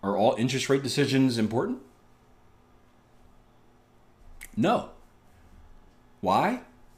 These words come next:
Because guess what? An interest rate decision isn't important unless there's going to be a change.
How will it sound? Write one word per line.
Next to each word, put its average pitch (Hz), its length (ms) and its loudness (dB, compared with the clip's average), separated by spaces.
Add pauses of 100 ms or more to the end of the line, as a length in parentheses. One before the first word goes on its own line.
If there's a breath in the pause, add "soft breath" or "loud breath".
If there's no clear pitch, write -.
(120)
Because 120 180 0
guess 139 180 4
what? 156 160 8
An 101 120 2
interest 156 320 0
rate 147 160 6
decision 113 480 4
isn't 113 280 2
important 110 720 4
unless 104 560 4
there's 107 300 0
going 98 340 2
to 104 160 0
be 92 680 2
a 98 60 -8
change. - 540 -6